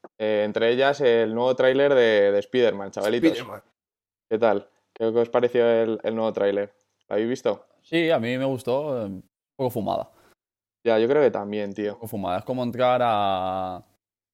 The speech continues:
Speaker 3: a una Project. Todo el mundo es igual.
Speaker 1: Sí.
Speaker 3: Ah,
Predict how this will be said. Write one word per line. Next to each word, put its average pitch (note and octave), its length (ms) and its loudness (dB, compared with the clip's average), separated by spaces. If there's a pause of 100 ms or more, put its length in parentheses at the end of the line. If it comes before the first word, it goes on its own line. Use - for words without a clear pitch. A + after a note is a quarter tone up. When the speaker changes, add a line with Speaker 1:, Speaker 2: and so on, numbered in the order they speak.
(140)
Speaker 3:
a F#2 460 -2
una B2 180 -2
Project. D#2+ 320 -8 (320)
Todo C3+ 120 0
el - 20 -2
mundo G#2+ 160 -6
es G2+ 80 -14
igual. E2+ 240 -10 (340)
Speaker 1:
Sí. A2 220 -16 (360)
Speaker 3:
Ah, G2 140 -6